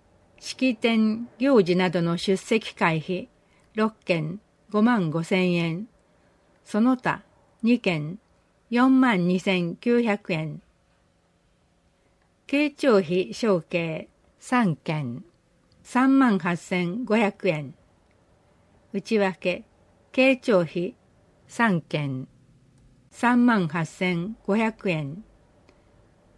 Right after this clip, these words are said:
合計、十一件、十三万六千四百円。表終わり。毎月の詳しい内容は、翌月十五日以降に、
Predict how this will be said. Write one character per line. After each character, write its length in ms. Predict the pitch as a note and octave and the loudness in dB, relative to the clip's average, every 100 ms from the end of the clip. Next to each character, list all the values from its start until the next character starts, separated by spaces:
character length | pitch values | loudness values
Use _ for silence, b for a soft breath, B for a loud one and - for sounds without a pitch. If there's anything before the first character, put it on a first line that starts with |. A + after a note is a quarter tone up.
| - | -4
合 240 | G3+ A3 | 2 2
計、 540 | G#3 G#3 F#3+ F3+ F3+ A3 _ _ _ _ | 2 2 2 2 -2 -10 _ _ _ _
十 300 | - B3+ C4+ | -2 2 4
一 200 | C4+ B3 - | 2 0 -2
件、 400 | - F3 D#3+ E3+ G#3 _ _ _ _ _ - | -2 0 0 -6 -12 _ _ _ _ _ -6
十 260 | G#3 C4+ | 0 2
三 320 | C#4+ D4+ C#4 C4+ | 2 2 4 6
万 300 | C4 G#3 E3 | 4 2 0
六 220 | E3+ - | -2 -4
千 460 | - F#3 F3 E3+ C#4 | -2 0 0 -4 -4
四 240 | G#3+ A#3+ | 0 0
百 320 | A3+ G#3+ - | 2 -2 -2
円。 320 | F#3 D#3 D3 E3 _ _ _ b b b _ _ _ - | -4 -4 -8 -12 _ _ _ b b b _ _ _ -2
表 400 | G#3 G#3 G3 - _ | 0 2 0 -6 _
終 120 | G3 | -6
わ 180 | F3 D#3+ | -4 -2
り。 180 | D3+ - _ _ _ _ _ _ _ _ _ _ | -4 -8 _ _ _ _ _ _ _ _ _ _
毎 260 | - A#3+ C4 | -2 0 0
月 220 | - - | -2 0
の 180 | A#3 A#3 | 2 0
詳 280 | - B3 C4+ | 0 0 0
し 240 | - B3+ | 0 0
い 20 | |
内 300 | F3 F3 F3 | 2 2 2
容 200 | F3 E3+ | 2 2
は、 260 | E3+ D#3+ E3 - _ b b _ | 2 0 -4 -8 _ b b _
翌 320 | G3+ G#3 G#3 B3+ | -2 0 2 2
月 480 | B3 B3 A3 A3 F3+ | 2 0 -2 -2 -2
十 300 | F#3 C#4 C4 | -2 0 4
五 140 | B3+ | 4
日 320 | B3 A#3+ A#3+ | 6 4 0
以 200 | B3 A#3+ | 0 0
降 260 | - F3 E3 | 2 2 2
に、 300 | D#3+ E3 | 0 -4